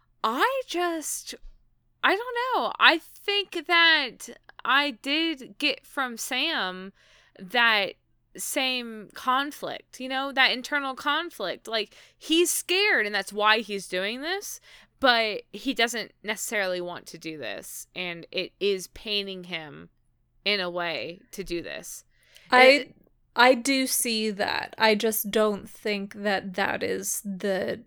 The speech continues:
Speaker 2: higher level going
Speaker 1: Uh-huh.
Speaker 2: on in Sam right now. I think the fear is the foremost that he is reacting to,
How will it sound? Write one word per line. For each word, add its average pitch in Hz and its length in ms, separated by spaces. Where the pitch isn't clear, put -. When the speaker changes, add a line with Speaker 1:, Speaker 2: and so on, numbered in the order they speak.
Speaker 2:
higher 202 460
level 185 540
going 214 240
Speaker 1:
Uh-huh. 202 200
Speaker 2:
on 196 80
in 190 120
Sam 202 380
right - 160
now. 196 160
I 214 120
think 214 260
the 214 80
fear 208 360
is 196 180
the 196 100
foremost 196 880
that 214 160
he 190 140
is 190 180
reacting 202 680
to, 214 360